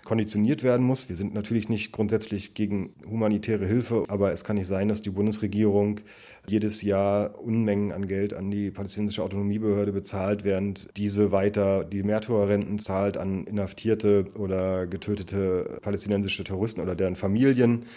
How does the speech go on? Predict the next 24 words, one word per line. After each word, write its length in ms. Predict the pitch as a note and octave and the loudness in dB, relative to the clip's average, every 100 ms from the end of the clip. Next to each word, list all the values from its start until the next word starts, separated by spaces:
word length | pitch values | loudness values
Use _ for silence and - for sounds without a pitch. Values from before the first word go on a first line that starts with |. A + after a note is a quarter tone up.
| - - - - | -20 -20 -16 -4
und 220 | A2 G#2 | -4 0
Angehörige, 1000 | A#2 B2+ G#2+ A2 G#2+ A2+ G#2 G#2+ G#2+ G#2+ - | 2 4 6 6 6 4 4 4 2 -2 -6
dass 360 | G2+ - - - _ | -6 -6 -8 -14 _
keinerlei 560 | - A2+ A#2+ A2+ G#2 G#2 | -2 2 4 4 4 2
Druck 280 | G2 A2+ A2 | 2 -2 0
gemacht 360 | G#2 G2 - | 0 -2 -2
wird 120 | G2+ | -4
auf 140 | F2+ - | -4 -8
die 80 | G2+ | -10
palästinensische 560 | G2 F#2+ G#2 G2 F#2 | -8 -6 -4 -4 -4
Autonomiebehörde, 720 | E2+ G2 G2 G2+ F#2+ G2 G2 | -4 -4 -4 -2 -2 -2 -2
was 160 | F#2 - | -4 -6
eben 240 | F#2+ F#2 | -8 -6
die 80 | F#2 | -6
Frage 340 | - G2 F#2+ | -4 -2 -2
angeht, 560 | D#2 G2 F#2+ F#2+ F#2 - | -2 -4 -2 -4 -4 -8
die 160 | F#2 F2+ | -8 -6
antisemitische 640 | F#2+ G2 F#2 G2+ G2 F#2+ | -8 -6 -2 -4 -4 -6
Verhetzung 440 | F2+ F#2 - G2 F#2 | -6 -8 -6 -8 -8
schon 160 | E2+ | -8
von 160 | F#2+ F2 | -10 -4
Kindern 340 | A2+ A2 F#2+ | 0 2 2
in 120 | E2+ | -2
Schulbüchern, 800 | - C3 C#3 A2+ A#2 A#2+ G#2+ G#2+ | -2 4 4 4 0 2 2 0